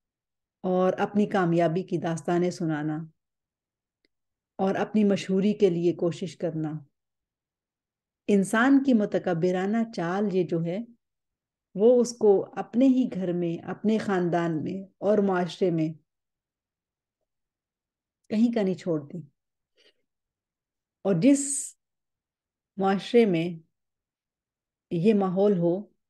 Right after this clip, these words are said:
या जिस घर में ये माहौल हो कि कोई एक बड़ा बन के रहना चाहता है और हर वक्त अपनी बड़ाई जताता रहता है, तो उस घर में और उस ख़ानदान में और उस माशरे में बेचैनी होती है, इंतशार होता है और अफरा तफरी फैलती है,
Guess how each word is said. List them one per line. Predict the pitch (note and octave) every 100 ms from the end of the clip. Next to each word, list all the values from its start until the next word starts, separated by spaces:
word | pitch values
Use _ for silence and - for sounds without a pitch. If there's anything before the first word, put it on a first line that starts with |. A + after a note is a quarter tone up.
| _ _ _ _ _ _ _ _ -
या | G3
जिस | F#3+ A#3
घर | - F#3+ B3+
में | C#4
ये | A#3 G3
माहौल | F#3 F3 F3 E3
हो | E3+
कि | E3 F3
कोई | - A3 C#3
एक | A#3 A#3
बड़ा | C#3+ F#3+ G#3+
बन | G3 G3+
के | G3 F#3+
रहना | F#3 F3+ F3+
चाहता | F3 E3+ F3+
है | G3+ F3 F3 _ _ _ _ _ _ _ _ _ _ _ _ _ _ _ _ G#3
और |
हर | F3 A#3
वक्त | A#3 A#3+ A3
अपनी | G#3+ G#3
बड़ाई | D#3+ F3 F#3
जताता | F#3+ F3 E3 E3 F#3
रहता | F3 E3+ F3+
है, | F3+ F3+ F3+ _ _ _ _ _ _ -
तो | A#3+
उस | A#3+ -
घर | F#3 A3
में | A#3 A#3
और | G3+ F#3+
उस | F#3+
ख़ानदान | - F3+ E3+ F#3+ G3+
में | G#3
और | G#3
उस | F#3+ -
माशरे | F3 D#3 E3 - G3
में | F#3+ D3
बेचैनी | F3 - E3 F3+ A3
होती | A3 G#3+ A3 G#3
है, | G3+ A3+
इंतशार | G3 F3+ F#3+ G3 F#3+ A3+
होता | G#3 G#3 G#3+
है | A3 A3+
और |
अफरा | G#3+ G#3+ A3
तफरी | A3 A3+ A#3+
फैलती | A#3 F#3 D#3 C#3+ E3
है, | C#3+